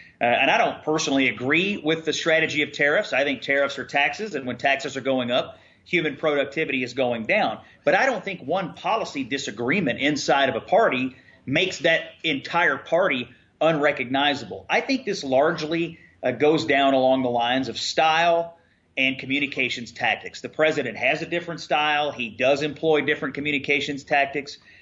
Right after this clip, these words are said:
And there are a whole heck of a lot of people out there who absolutely thought he would never get elected, and they made an industry out of taking pot shots at him during the election. And once he did get elected, they had two choices, keep going down that road,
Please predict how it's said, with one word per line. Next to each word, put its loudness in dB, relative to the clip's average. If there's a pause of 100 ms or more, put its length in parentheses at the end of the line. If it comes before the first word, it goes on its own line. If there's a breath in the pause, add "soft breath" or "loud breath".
(200 soft breath)
And 0
there 2
are 4
a 2
whole 2
heck 0
of 0
a 2
lot 4
of -4
people 0
out 4
there -2 (300 soft breath)
who 4
absolutely 0
thought 2
he 0
would -4
never 2
get 2
elected, -2 (140)
and 0
they 2
made 2
an -2
industry 0
out 4
of -4
taking -4
pot 0
shots 0
at -6
him -2
during 0
the -2
election. 0 (260 soft breath)
And -2
once 0
he 0
did 0
get 2
elected, -4
they 2
had 0
two -4
choices, -2
keep -4
going 4
down 4
that 0
road, 2